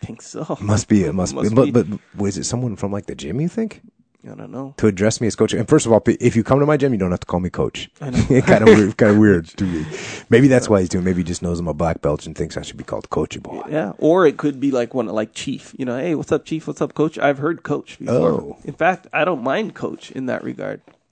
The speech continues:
Speaker 2: But
Speaker 1: Like
Speaker 2: you're only a brown belt. How can you like Coach?
Speaker 1: No, but
Speaker 2: Ah.
Speaker 1: I'm, <laughs> in life, you know, so when I remember when I said a long time ago where I was
Speaker 2: Yeah,
Speaker 1: like,
Speaker 2: you don't
Speaker 1: uh, I
Speaker 2: like
Speaker 1: don't like
Speaker 2: Chief.
Speaker 1: No, I li-, I don't mind
Speaker 2: Oh, you don't like boss?
Speaker 1: boss, yes.
Speaker 2: Yeah.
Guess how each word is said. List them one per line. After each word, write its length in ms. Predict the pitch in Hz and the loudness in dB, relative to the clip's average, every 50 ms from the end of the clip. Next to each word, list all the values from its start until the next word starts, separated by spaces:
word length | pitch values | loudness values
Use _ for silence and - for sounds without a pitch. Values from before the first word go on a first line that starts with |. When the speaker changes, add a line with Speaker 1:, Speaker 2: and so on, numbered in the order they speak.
| _ _ - | _ _ 0
Speaker 2:
But 120 | 104 117 143 | 2 2 4
Speaker 1:
Like 60 | 131 | 6
Speaker 2:
you're 100 | 123 117 | 4 4
only 160 | 113 107 101 92 | 6 4 4 2
a 40 | |
brown 240 | 80 82 104 117 110 | 2 2 2 2 2
belt. 160 | 82 80 - | 2 0 -2
How 120 | 85 87 85 | 0 -2 -4
can 140 | - - 92 | -4 -4 -4
you 40 | 85 | -4
like 160 | 80 - - | -4 -4 -4
Coach? 420 | - - 87 - - - - - _ _ _ _ _ - | -2 -2 -2 -2 -4 -8 -12 -14 _ _ _ _ _ -10
Speaker 1:
No, 400 | 165 170 185 175 156 156 135 - | -6 -4 -4 -4 -4 -6 -6 -2
but 140 | 156 160 151 | 0 2 4
Speaker 2:
Ah. 680 | - 160 175 196 196 185 - - - 185 175 190 - 180 | 4 4 4 2 2 2 2 2 4 4 4 4 4 4
Speaker 1:
I'm, 0 | |
<laughs> 20 | 190 | 6
in 220 | 196 196 196 185 | 8 8 8 8
life, 420 | 180 180 175 175 160 151 143 - - | 8 8 8 8 6 4 2 0 -2
you 100 | 151 165 | 0 2
know, 160 | 180 180 170 160 | 4 4 4 2
so 240 | - - 165 131 117 | 2 0 0 0 2
when 160 | 151 151 135 | 2 0 0
I 120 | 123 135 143 139 156 | 0 0 0 0 0
remember 220 | 190 226 233 240 | 0 -2 0 0
when 120 | 240 233 220 | 0 0 0
I 40 | 196 | -2
said 160 | - 156 139 | -2 -2 -2
a 40 | 143 | -2
long 120 | 139 139 | -2 -2
time 200 | - 139 131 131 | -2 -2 -2 0
ago 120 | 127 127 | 0 2
where 140 | 123 123 113 | 2 2 2
I 40 | 117 | 0
was 100 | 120 120 | 2 2
Speaker 2:
Yeah, 80 | 90 90 | 2 4
Speaker 1:
like, 80 | 92 95 | 4 2
Speaker 2:
you 40 | - | 2
don't 120 | - 120 | 0 0
Speaker 1:
uh, 40 | 110 | 0
I 20 | |
Speaker 2:
like 80 | 113 - | 0 0
Speaker 1:
don't 120 | 123 127 127 | 0 0 -2
like 80 | 117 117 - | -2 -2 -4
Speaker 2:
Chief. 140 | - - - _ _ _ _ 156 | -6 -12 -20 _ _ _ _ 0
Speaker 1:
No, 160 | 151 156 135 | 2 4 4
I 120 | 120 131 156 | 4 4 2
li-, 80 | 165 - - - | 2 0 -4 -6
I 100 | 196 233 | -6 -4
don't 140 | 226 220 | -4 -2
mind 260 | 202 190 196 190 196 190 _ _ _ - | -2 -2 -2 -4 -6 -10 _ _ _ -2
Speaker 2:
Oh, 140 | - 117 123 120 | 2 4 4 4
you 80 | 113 | 4
don't 120 | 117 117 113 | 4 2 2
like 160 | 104 90 90 | 0 2 2
boss? 180 | 95 90 78 107 | 4 4 4 4
Speaker 1:
boss, 380 | 139 123 - - - - - - | 4 2 2 -2 -8 -16 -14 -10
yes. 240 | - 95 85 - - | -8 -8 -8 -6 -6
Speaker 2:
Yeah. 160 | - 117 110 | -4 -4 -6